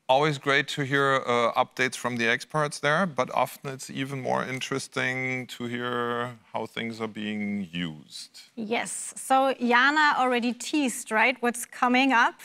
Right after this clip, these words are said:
Speaker 2: Um, so, um, but I still wanna, I still wanna do my, my bridge, you know, try to, try to include that in here. So, um,
Speaker 1: Just do it.
Speaker 2: just do it. <laughs> Um, so we're here in the TechEd house, uh, in the virtual one, currently in Developer Lab.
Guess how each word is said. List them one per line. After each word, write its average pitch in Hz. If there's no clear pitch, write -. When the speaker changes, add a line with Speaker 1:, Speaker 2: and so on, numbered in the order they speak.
Speaker 2:
Um, 247
so, 254
um, 240
but 247
I 269
still 330
wanna, 320
I 254
still 330
wanna 302
do 285
my, 233
my 226
bridge, 220
you 196
know, 240
try 233
to, 233
try 233
to 226
include 226
that 196
in 202
here. 202
So, 247
um, 220
Speaker 1:
Just 220
do 220
it. -
Speaker 2:
just 254
do 247
it. -
<laughs> -
Um, 269
so 277
we're 285
here 311
in 277
the 277
TechEd 220
house, 220
uh, 240
in 247
the 233
virtual 220
one, 262
currently 254
in 247
Developer 208
Lab. 254